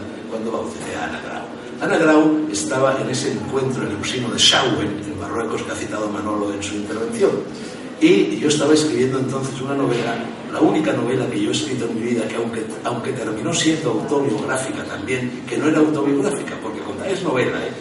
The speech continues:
Pero contaba la historia de Luis Roldán. Eh, y yo nunca había escrito un libro sobre una tercera persona, el libro no me salía, no me salía, no me salía, y si no me salía, y yo no era capaz de ganar la batalla de escribir ese libro, yo muy seriamente pensé en el suicidio.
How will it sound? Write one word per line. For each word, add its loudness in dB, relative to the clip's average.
Pero -2
contaba -2
la 0
historia 0
de -4
Luis -4
Roldán. -10
Eh, 2
y 0
yo 6
nunca 2
había 2
escrito -2
un 0
libro 6
sobre -2
una -4
tercera -6
persona, -4
el -6
libro -2
no -2
me -4
salía, -2
no -6
me -4
salía, -4
no -4
me -4
salía, 0
y -6
si -6
no -2
me 0
salía, 0
y -2
yo -2
no 0
era 0
capaz -2
de -2
ganar 0
la -4
batalla -4
de -4
escribir -4
ese -2
libro, -2
yo 2
muy 4
seriamente 4
pensé -4
en -2
el -4
suicidio. -4